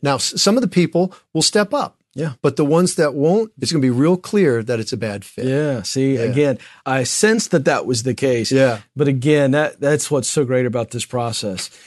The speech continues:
Speaker 2: He is Brian Moran. The book is The Twelve-Week Year. Get more done in twelve weeks than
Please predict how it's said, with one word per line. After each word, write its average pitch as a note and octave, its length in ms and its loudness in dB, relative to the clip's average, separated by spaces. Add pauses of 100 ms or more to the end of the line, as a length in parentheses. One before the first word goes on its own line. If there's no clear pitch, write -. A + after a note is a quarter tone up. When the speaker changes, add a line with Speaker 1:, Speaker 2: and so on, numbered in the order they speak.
(140)
Speaker 2:
He F3 100 6
is F3 140 6
Brian F#3+ 420 4
Moran. E3+ 480 4
The D3 60 0
book E3 260 0
is E3 300 4
The C3+ 120 -6
Twelve-Week F3 1080 0
Year. D3+ 460 2
Get A2 280 -4
more E3+ 400 2
done D#3+ 680 0 (460)
in G2 120 -8
twelve D3+ 380 2
weeks - 460 -4
than A#2 220 -10